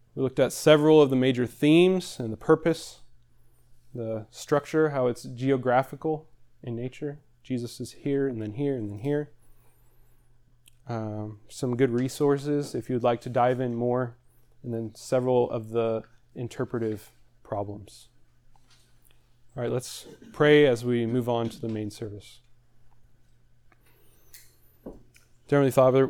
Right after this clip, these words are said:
Father, we thank you for your word. We thank you for your truth. We thank you for this gospel that,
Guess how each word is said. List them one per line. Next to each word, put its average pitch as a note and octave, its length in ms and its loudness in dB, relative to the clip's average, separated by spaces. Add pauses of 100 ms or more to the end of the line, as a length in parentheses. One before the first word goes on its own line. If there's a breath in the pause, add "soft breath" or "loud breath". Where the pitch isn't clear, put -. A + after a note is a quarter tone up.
Father, C3+ 260 10
we B2+ 80 4
thank C3+ 260 0
you C#3 80 0
for B2 460 0
your B2+ 140 2
word. C#3+ 420 8
We C3 100 2
thank C#3 240 -4
you B2+ 60 0
for C3 180 -2
your A#2 80 0
truth. - 500 -4
We B2 80 -8
thank B2 200 -4
you C3 80 -4
for B2 220 -2
this A2+ 320 -6 (280)
gospel B2+ 540 2
that, A2+ 240 -2